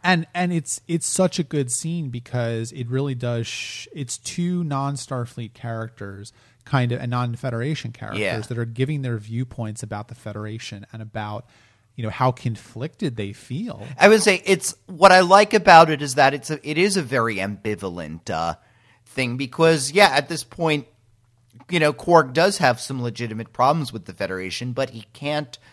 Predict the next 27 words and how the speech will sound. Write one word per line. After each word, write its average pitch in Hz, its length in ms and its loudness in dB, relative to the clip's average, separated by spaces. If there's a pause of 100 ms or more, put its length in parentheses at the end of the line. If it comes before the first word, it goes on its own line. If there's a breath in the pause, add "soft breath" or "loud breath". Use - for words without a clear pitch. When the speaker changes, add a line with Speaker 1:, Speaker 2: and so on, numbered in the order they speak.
(300 soft breath)
Speaker 2:
say 156 260 0
that 165 200 6
he 160 100 0
hasn't, 147 340 4 (100)
you 151 100 -2
know, 147 120 -2
taken 147 340 -4
advantage, 143 500 -2
say, 117 380 -2
you 131 120 -6
know, 107 180 0
and 120 260 -4
gotten, 123 520 6
you 127 100 -4
know, 120 220 -2
in 135 160 -8
some 135 260 -2
ways 123 240 -6
better 165 320 0
because 98 300 -8
of 90 80 -14
the 85 80 -12
Federation, 78 800 -12
you 95 100 -14
know. 107 260 -6 (460 soft breath)
I, 127 200 8
I, 123 260 -2